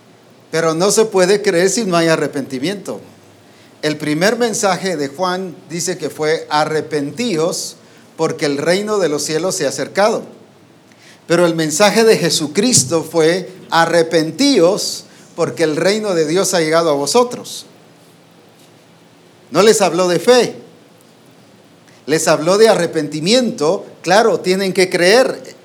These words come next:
eso es definitivo. Pero veamos el orden que el Señor mismo empezó a, ¿qué?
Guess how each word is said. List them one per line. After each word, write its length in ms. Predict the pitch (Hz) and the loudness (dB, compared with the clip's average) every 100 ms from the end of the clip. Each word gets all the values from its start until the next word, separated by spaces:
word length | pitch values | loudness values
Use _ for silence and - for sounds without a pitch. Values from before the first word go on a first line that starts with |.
| - | -6
eso 220 | 165 202 | -2 0
es 80 | 180 | 0
definitivo. 800 | 175 175 147 139 220 240 143 95 - - - _ _ _ _ _ _ _ - - - | -2 -2 -2 -2 -4 -4 -6 -8 -18 -20 -20 _ _ _ _ _ _ _ -20 -14 -2
Pero 180 | 185 | 0
veamos 460 | 180 180 240 247 202 | 2 2 2 0 0
el 140 | 170 | 0
orden 360 | 196 233 226 202 | 0 2 0 -2
que 80 | 185 | -4
el 80 | 156 | -4
Señor 380 | 170 151 196 | -4 0 0
mismo 480 | 202 220 220 233 127 - - | 0 -2 0 -2 -2 -10 -8
empezó 640 | 151 147 156 196 202 220 160 | -6 -4 -2 0 2 2 2
a, 140 | 156 | -2
¿qué? 320 | 190 170 104 | 0 0 -2